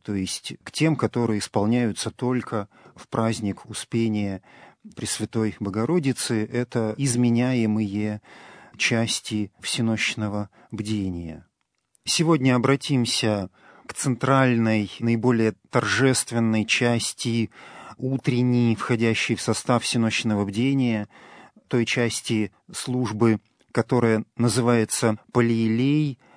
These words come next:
В прошлый раз мы достаточно подробно поговорили о происхождении названия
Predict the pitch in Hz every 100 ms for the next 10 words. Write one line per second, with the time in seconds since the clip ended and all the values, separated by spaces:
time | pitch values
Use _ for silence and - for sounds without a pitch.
0 | - 95 - 131 - 127 120 110 - 123
1 | 120 113 113 - 113 - - 110 123 113
2 | 127 107 110 107 113 117 117 131 127 113
3 | - - - - 120 - 120 - 123 110
4 | 123 123 113 110 113 113 120 110 107 95